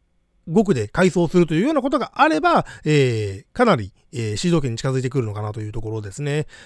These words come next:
まあ、ただね、エントリーされてる、されるかどうかもわからないというところはありますので、まだ何とも言えないというところですね。えー、近年は一度の不出場を含む五年連続シード落ちと、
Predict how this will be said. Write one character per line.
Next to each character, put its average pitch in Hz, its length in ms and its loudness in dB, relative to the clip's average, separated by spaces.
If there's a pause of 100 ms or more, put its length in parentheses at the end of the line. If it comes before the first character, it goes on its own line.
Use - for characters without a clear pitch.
ま 220 80 4
あ、 - 40 4
た 311 100 6
だ 226 100 4
ね、 165 180 0
エ 147 160 2
ン 240 60 4
ト 220 80 0
リ 147 60 -2
ー - 20 -14
さ 147 80 0
れ 151 80 0
て 156 160 -2
る、 190 160 -2
さ 170 100 2
れ 185 80 6
る 208 60 2
か 156 80 0
ど 156 80 0
う 151 40 0
か 147 60 -6
も 113 140 -4
わ 123 60 -4
か 143 80 0
ら 147 80 4
な 127 80 0
い 110 40 -4
と 123 80 -8
い - 20 -4
う - 40 -6
と 123 60 -4
こ 123 80 -4
ろ 113 40 -2
は 127 60 -2
あ - 20 -2
り 139 60 -2
ま 156 100 -2
す 151 100 -10
の 147 120 -4
で、 226 100 2
ま 160 140 2
だ 117 100 -2
何 135 140 -2
と 113 80 -8
も 101 80 -10
言 107 100 -10
え 104 60 -6
な 101 80 -8
い - 40 -12
と - 80 -8 (280)
い 131 80 -4
う 123 60 -2
と 120 100 -2
こ 113 80 -2
ろ 110 80 -4
で 92 80 -10
す 139 100 -8
ね。 175 220 0 (320)
え 117 540 2
ー、 - 60 -20 (220)
近 359 240 4
年 254 180 8
は 220 140 8
一 180 180 -2
度 311 60 4
の 247 140 6
不 - 80 12
出 214 180 0
場 208 180 4
を - 40 4
含 185 140 0
む 160 60 2
五 156 140 6
年 285 180 4
連 196 200 4
続 196 180 2
シ 220 220 2
ー - 20 4
ド 202 100 4
落 196 160 2
ち - 40 -12
と、 220 200 4